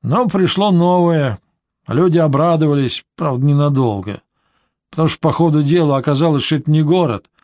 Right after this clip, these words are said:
а атеистический нарост на здоровом организме церкви. Из кинотеатра сделали дом католика.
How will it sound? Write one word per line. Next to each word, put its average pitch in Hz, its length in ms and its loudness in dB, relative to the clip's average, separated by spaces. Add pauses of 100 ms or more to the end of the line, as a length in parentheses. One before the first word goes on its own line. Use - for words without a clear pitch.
(320)
а 135 180 -2
атеистический 160 800 0
нарост 160 560 -2
на 123 100 0
здоровом 127 480 0
организме 123 560 -2
церкви. 117 580 -6 (1000)
Из 156 180 -4
кинотеатра 160 580 0
сделали 147 500 0
дом 151 300 0
католика. 120 720 -2